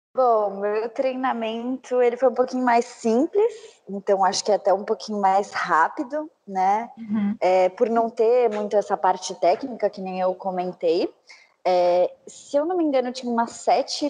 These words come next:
Speaker 1: posições lá, de um na entrada, o outro, né, um em cada andar ali do playground. Enfim, você recebia ali a sua posição e você ia rotacionando, né?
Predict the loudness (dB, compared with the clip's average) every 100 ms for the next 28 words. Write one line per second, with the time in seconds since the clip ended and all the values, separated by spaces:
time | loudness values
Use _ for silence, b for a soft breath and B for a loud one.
0 | 2 2 2 -4 -2 0 2 0 -2 -6
1 | -2 2 4 4 2 0 -8 -20 _ -12
2 | -8 -6 -4 -6 -6 -8 -8 -4 -2 0
3 | -2 0 0 2 2 2 2 2 2 2
4 | 0 -2 -8 -10 -10 -2 0 2 0 -6
5 | -10 -2 0 2 0 2 0 2 2 4
6 | 2 0 -2 -6 -8 -10 -10 -10 -2 2
7 | 2 2 0 -4 -8 -6 -6 -6 B B
8 | B -8 -2 0 2 2 2 2 2 2
9 | 2 0 -2 0 2 2 2 0 2 2
10 | 4 2 0 -2 -2 -2 -2 0 0 0
11 | -2 0 0 2 0 -2 -10 -8 -2 -2
12 | 0 -2 2 2 0 -2 -4 -2 -4 -4